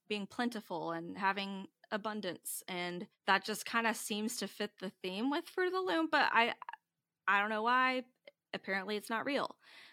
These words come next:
But then again, here on Reddit, I'm not even sure what the original post was, but this is a comment that was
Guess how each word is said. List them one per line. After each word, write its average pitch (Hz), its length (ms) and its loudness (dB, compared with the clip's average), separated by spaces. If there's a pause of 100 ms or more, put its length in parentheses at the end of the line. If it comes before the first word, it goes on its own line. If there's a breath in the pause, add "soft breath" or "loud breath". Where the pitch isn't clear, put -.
(240 loud breath)
But 220 160 -2
then 190 200 4
again, 254 540 2 (240)
here 202 280 0
on 247 140 2
Reddit, 214 460 2 (460)
I'm 214 120 4
not 262 120 4
even 254 160 0
sure 214 520 0
what 190 320 -2 (120)
the 190 160 -2
original 180 420 -4
post - 460 -4
was, 226 280 0
but 196 140 -6
this 214 140 -4
is 240 120 -4
a 202 80 -2
comment 196 640 -2
that 220 140 0
was 233 240 -2